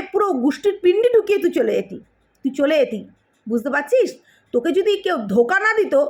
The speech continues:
তুইও এই, আহ, মানে ম্যান্ডিকে, এই স্যান্ডিকে ধোকা দিতে পারতি না। হুম, সেই চন্দ্রবিন্দুবালাই ধোকা হোক আর বিনা চন্দ্রবিন্দুবালাই ধোপা-, ধোকা হোক, বুঝতে পারলি? এবার আসি, উম, তেলের কথায়। বাপ রে বাপ, দেখেই না বমি আসে, এতগুলো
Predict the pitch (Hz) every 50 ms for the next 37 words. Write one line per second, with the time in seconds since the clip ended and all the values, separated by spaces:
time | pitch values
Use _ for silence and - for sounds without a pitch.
0 | - - _ - 294 349 392 285 - - _ _ _ _ - 269 285 285 262 254
1 | 269 - - - - - 262 285 277 277 294 285 294 277 285 285 302 339 427 427
2 | 415 359 - - 254 - - 285 285 330 427 427 - 330 370 370 - - - 196
3 | 185 196 269 277 311 349 302 277 - 294 240 220 208 - 226 208 196 185 - -
4 | - _ - 233 339 494 622 571 269 202 - - - - - 262 247 - 240 220
5 | 220 240 254 285 302 339 330 339 339 359 370 370 320 311 311 392 466 523 587 554
6 | 302 233 - - - - - - - 269 320 466 571 - - - 214 208 302 330
7 | 370 370 370 392 359 339 320 349 339 320 330 330 320 311 330 339 277 285 254 -
8 | 262 - 233 214 233 269 277 247 233 220 196 - - _ - 214 202 233 220 285
9 | 294 311 403 523 453 277 - - _ _ _ _ _ _ - - - - - -
10 | 370 427 480 554 587 - - 392 440 - 480 - _ _ - 294 339 359 359 359
11 | 359 359 440 440 403 427 359 - 254 226 226 226 180 190 196 196 214 285 320 320
12 | - - - - 262 202 175 - 254 285 302 - - - - - - - 285 294
13 | - 440 466 508 466 370 339 294 269 269 247 233 - - - - - _ _ _
14 | _ _ _ - 254 269 277 - 466 403 440 494 523